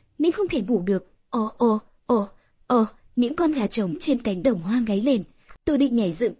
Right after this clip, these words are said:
lên, lay tỉnh Lưu Côn, nghe tiếng gà gáy bình minh, phấn chấn lòng người biết bao nhiêu. Mau luyện kiếm nhanh lên,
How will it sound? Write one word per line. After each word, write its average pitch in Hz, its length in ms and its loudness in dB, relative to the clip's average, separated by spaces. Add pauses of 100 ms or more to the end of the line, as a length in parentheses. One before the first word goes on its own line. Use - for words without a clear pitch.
lên, 226 300 0 (280)
lay 311 260 0
tỉnh 190 220 0
Lưu 285 100 0
Côn, 262 300 2 (240)
nghe 269 240 2 (280)
tiếng 220 160 -4
gà 285 220 -2
gáy 185 180 -4
bình 233 240 0
minh, 220 180 2 (260)
phấn 285 200 0
chấn 220 200 -2
lòng 269 240 -4 (180)
người 202 140 -2
biết 247 220 -4
bao 220 140 0
nhiêu. 202 320 0 (540)
Mau 403 140 -4
luyện 359 220 -2
kiếm 202 220 -2
nhanh 254 220 0
lên, 247 180 4